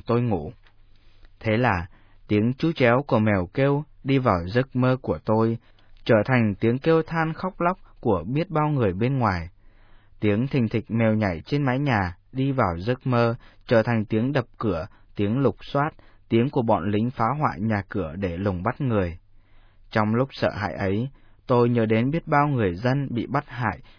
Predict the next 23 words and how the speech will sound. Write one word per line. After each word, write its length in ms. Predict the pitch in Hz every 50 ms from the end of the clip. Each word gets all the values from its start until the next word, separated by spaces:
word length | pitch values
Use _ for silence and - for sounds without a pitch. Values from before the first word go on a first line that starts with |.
| _ _
bị 280 | 120 120 113 90 82 104
giết 220 | 131 151 170 -
hại 320 | 180 151 139 117 92 76 - - - - - _ _ -
trong 220 | - - 127 123 123
cuộc 220 | - - 110 92 -
chiến 260 | - - 113 110 113 123
hỗn 320 | 117 113 135 - - 147
loạn 200 | 147 120 - - - -
tại 180 | 104 95 - -
Syria. 540 | - - - 113 107 107 110 107 104 101 98 95 95 - - - - - - - - - _ - - - - - -
Biết 220 | 107 123 131 -
bao 160 | - 127 131
nhiêu 180 | 139 143 139 139
người 220 | 131 117 107 101
đàn 240 | 95 98 101 95 90
ông 280 | 78 82 123 139 143 135
bị 180 | 127 104 69
giết 280 | - 107 139 143 - -
chết 140 | - 160 160 - -
cách 160 | - 143 143 -
không 240 | - - 139 131 131
thương 240 | - - 123 110 98
tiếc. 240 | - - 117 120